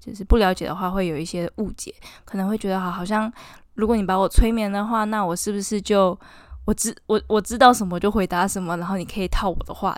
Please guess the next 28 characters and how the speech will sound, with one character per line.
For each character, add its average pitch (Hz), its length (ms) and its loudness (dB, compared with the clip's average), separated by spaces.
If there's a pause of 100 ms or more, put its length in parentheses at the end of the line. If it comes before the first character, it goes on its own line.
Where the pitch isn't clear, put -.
这 175 80 -6
样 - 160 -12
子。 - 160 -20 (640)
好， - 260 -6
其 - 180 -8
实 190 100 -4
不 185 160 -4
是 190 220 -2
的， - 140 -8 (340)
你 208 100 -2
在 269 220 2
催 285 220 4
眠 233 200 0
状 233 200 0
态 247 180 0
的 208 80 -2
时 180 180 -6
候， 214 280 -2
你 185 180 -4
会， 190 480 0 (360)
呃， 175 460 -2
是 220 200 -4
全 190 220 0
程 190 200 -4
维 175 140 -2
持 - 240 -6
清 233 260 2
醒 - 220 -4